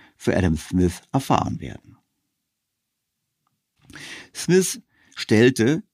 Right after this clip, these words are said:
die vorherrschende Wirtschaftstheorie seiner Zeit in Frage, die damals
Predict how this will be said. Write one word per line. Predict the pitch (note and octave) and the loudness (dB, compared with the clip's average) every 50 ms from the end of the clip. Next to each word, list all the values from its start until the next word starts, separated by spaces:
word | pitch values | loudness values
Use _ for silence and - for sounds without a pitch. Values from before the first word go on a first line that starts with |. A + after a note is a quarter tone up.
| - | -2
die | - A2+ | 0 0
vorherrschende | - - - C#3 D#3+ E3 C3 G#2+ G#2 F#2+ G2+ G#2 - - - G2 | 0 2 0 2 4 4 4 4 4 2 2 0 -2 -2 -2 0
Wirtschaftstheorie | G2+ B2 - C#3+ B2+ - - - G2+ F#2+ F#2 F#2 F2+ F#2+ G#2+ A#2+ C3+ - _ _ _ | 0 0 0 0 -2 -2 -2 -2 0 2 2 2 2 2 2 2 0 -2 _ _ _
seiner | - G#2 F#2+ F#2+ F2 | -2 0 2 2 2
Zeit | - - F#2 E2+ E2 | 2 0 0 2 2
in | A2 A#2 | 2 0
Frage, | A#2 - - - - - E2+ - F#2+ F#2+ - _ _ _ _ _ _ _ _ _ _ _ _ - - - - - _ - | 0 -2 -6 -4 -4 -6 -8 -10 -14 -18 -20 _ _ _ _ _ _ _ _ _ _ _ _ -20 -20 -20 -20 -20 _ -4
die | - - | -4 0
damals | G#2+ F#2+ D#2+ F2 G2 A2+ B2+ C#3 C#3 - - | 0 2 4 4 4 6 4 4 2 0 -6